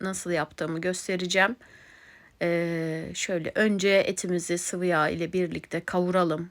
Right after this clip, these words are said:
Suyunu salacak, sonra tekrar suyunu çekmeye başlayacak. Şöyle kızarmaya başladığı anda şöyle bir çay bardağı sıcak su ekliyorum. Soğuk su değil arkadaşlar. Soğuk su eti sertleştirir.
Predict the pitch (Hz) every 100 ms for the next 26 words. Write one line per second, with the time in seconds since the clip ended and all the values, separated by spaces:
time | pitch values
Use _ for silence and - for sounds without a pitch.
0 | - - 220 208 185 180 190 170 160 156
1 | - - 196 185 185 190 196 170 - 196
2 | 180 175 - 185 170 160 180 185 - 165
3 | 160 - 202 185 185 202 208 190 165 156
4 | 202 208 - 175 170 - 208 214 185 160
5 | 185 - - - - - - - _ _
6 | _ - - 220 202 247 - 233 196 185
7 | 180 175 165 165 - 180 208 208 - 190
8 | 175 165 160 160 170 214 - 247 240 -
9 | 196 208 185 185 185 180 180 202 - 208
10 | 214 - 202 - 180 175 - - - -
11 | 196 208 - 214 214 220